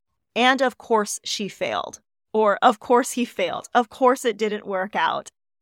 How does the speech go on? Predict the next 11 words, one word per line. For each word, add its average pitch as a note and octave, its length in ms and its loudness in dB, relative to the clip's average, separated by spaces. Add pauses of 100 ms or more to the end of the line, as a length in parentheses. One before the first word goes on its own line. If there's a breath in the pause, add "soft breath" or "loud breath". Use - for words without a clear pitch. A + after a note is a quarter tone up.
And A3+ 240 0
then A#3+ 320 2
everything A3 560 2
was G3+ 180 -2
terrible." - 640 -8
<laughs> - 120 0
It - 100 0
would A#3+ 180 0
be G#3+ 300 -2
a G#3 40 0
story, G3+ 720 -2